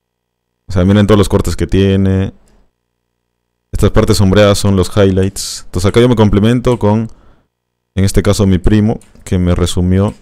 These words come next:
Y luego yo le metí la, eh, le corto cosas, le agrego a la intro una animación, no sé, man. Ok, ac-, lo importante acá es este. Ahí está el Iyopi.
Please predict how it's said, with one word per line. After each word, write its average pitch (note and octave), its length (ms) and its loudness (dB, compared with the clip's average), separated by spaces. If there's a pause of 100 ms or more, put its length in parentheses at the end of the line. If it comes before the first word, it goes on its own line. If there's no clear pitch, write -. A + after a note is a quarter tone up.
(300)
Y F2+ 100 -2
luego F2+ 180 2
yo F#2 140 2
le F#2 100 0
metí F2 300 -2
la, E2 340 -2
eh, D#2+ 400 -4 (680)
le F2+ 100 -4
corto F#2+ 260 0
cosas, A2 440 2
le F#2+ 60 2
agrego F2+ 220 2
a F2 40 2
la F2 100 2
intro F2 500 -2 (1600)
una F#2+ 180 -4
animación, G2 680 0
no F2+ 100 0
sé, F#2+ 140 -4
man. F2 340 -6 (1400)
Ok, - 180 -12
ac-, D#2+ 420 -4
lo F2 140 0
importante G2+ 460 -2
acá G#2+ 340 -4 (640)
es - 280 -8 (460)
este. F2 680 -10
Ahí F2 100 -4
está E2+ 140 0
el E2 100 2
Iyopi. E2 520 -2